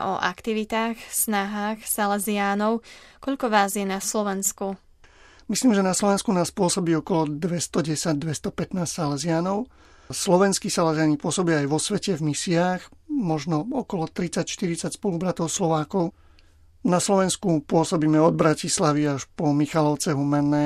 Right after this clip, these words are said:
Speaker 2: a po Námestovo, asi najsevernejšie, čo sa týka našej krajiny.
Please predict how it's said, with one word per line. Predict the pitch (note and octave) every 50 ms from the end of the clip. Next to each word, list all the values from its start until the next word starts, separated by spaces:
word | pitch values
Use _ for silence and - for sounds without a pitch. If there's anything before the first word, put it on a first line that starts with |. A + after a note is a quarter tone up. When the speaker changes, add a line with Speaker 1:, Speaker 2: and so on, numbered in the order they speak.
| D3 C#3+
Speaker 2:
a | C#3 C3+ C3+ C3+ - - - - - - - - _ -
po | - F3 E3
Námestovo, | D#3 D3 D3 D3 D3 C#3+ - - F3 D#3 D3 D3 D3+
asi | C#3+ C#3+ C3 - - F#3
najsevernejšie, | D3 C#3 C#3 - - E3+ C#3+ C#3+ D#3 D#3 D3+ - - F#3 F3 -
čo | - F3+
sa | - F#3
týka | - - - - F3+ D3+
našej | D3+ C#3+ - F3 E3 D#3+ - -
krajiny. | - E3+ D3 D3 D3 D#3 E3 F3 F3